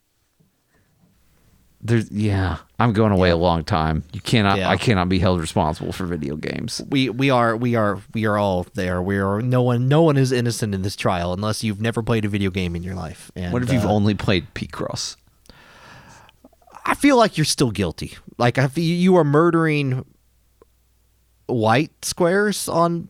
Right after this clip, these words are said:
Speaker 2: on the, the, uh, like, the, like, the fill out on there. You're, you're fill-, like, filling out to form a picture. Like, something has to die, <laughs> basically.
Speaker 1: You are revealing that which wants to stay hidden.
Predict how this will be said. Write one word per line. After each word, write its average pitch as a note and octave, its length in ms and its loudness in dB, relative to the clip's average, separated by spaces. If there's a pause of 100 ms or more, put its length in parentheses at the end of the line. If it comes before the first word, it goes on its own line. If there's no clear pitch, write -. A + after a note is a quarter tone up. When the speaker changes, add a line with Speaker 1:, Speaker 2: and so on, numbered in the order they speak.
(160)
Speaker 2:
on D#3 160 0
the, D#3 160 0 (160)
the, D3+ 260 0
uh, C3+ 140 2
like, C3+ 220 -2
the, C3 180 0
like, A#2+ 160 -2
the - 60 -12
fill C3 200 2
out C3 300 2
on D3+ 160 0
there. E3 160 0
You're, A2+ 320 -2
you're A2+ 100 -6
fill-, B2+ 260 -2
like, A#2 220 -2
filling C3 240 -2
out B2+ 140 0
to A2+ 60 -8
form C3+ 220 -2
a A#2 60 -4
picture. E3 480 -4 (380)
Like, B2 180 0
something F#3 340 0
has E3+ 260 2
to C#3+ 100 -2
die, A2+ 380 0
<laughs> - 20 -8
basically. - 720 -2 (1000)
Speaker 1:
You D3+ 200 2
are C3+ 180 4
revealing C3+ 640 0
that A#2 280 2
which G#2+ 420 -4
wants G2+ 380 0
to F2+ 140 -10
stay E2+ 300 -6
hidden. - 380 -8